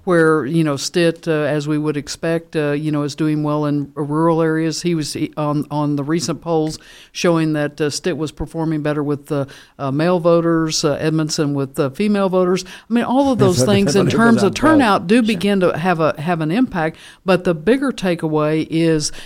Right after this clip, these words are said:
Speaker 1: you know, some of the missing pieces. For instance, will McCornett, uh, endorse, uh, publicly endorse Kevin Stitt? The expectation is that that could come very soon,
Speaker 2: Mm-hmm.
Speaker 1: maybe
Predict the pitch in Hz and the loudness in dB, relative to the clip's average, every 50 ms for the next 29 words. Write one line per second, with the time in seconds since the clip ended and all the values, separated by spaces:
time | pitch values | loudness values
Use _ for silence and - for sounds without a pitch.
0 | - - - 190 175 160 143 - 190 180 170 156 147 156 185 220 - - 170 147 | -14 -8 -2 0 0 0 0 0 0 0 0 0 0 0 0 0 0 0 -2 -2
1 | 127 165 143 135 - - 127 - - - 170 165 160 160 - - 160 151 143 - | -2 -2 -2 -2 -2 -4 -6 -6 -4 -2 0 0 0 0 -2 -2 -2 -2 -2 -2
2 | - 165 175 175 175 175 175 170 - - 175 170 170 - - 180 175 165 165 156 | 0 2 2 4 4 2 0 0 -2 0 0 0 0 -2 -2 -2 0 2 2 2
3 | 147 147 170 170 - - 175 - - - 160 160 147 156 147 147 151 139 - - | 2 0 -2 -2 -4 -4 -4 -2 -2 -2 -2 0 0 2 2 2 2 0 0 -2
4 | - 175 160 147 147 147 143 143 - - 165 156 160 156 - 165 160 156 156 147 | 0 0 0 2 2 0 0 -2 -4 -6 -4 -2 -4 -4 -2 -2 -2 0 0 0
5 | 151 147 151 147 - - 165 160 165 160 - - - 143 143 143 - 160 147 151 | 0 0 -2 -2 -4 -6 -4 -4 -2 -4 -4 -2 -2 -2 -2 -2 -2 -2 -2 -2
6 | 143 - - - 156 156 - 170 165 160 - - 165 151 156 156 - 165 143 - | -2 -4 -6 -6 -6 -4 -2 -2 -2 -2 -2 -2 -2 -2 -2 -2 -2 -2 -2 -2
7 | 151 151 - - 165 160 - 165 160 156 156 151 147 147 143 147 160 175 170 - | -2 -4 -4 -6 -10 -10 -6 -4 -2 -2 -2 -2 -2 -2 -2 0 0 -2 -4 -2
8 | 170 165 165 165 160 151 156 160 156 156 | -2 -2 0 0 0 0 0 0 -2 -4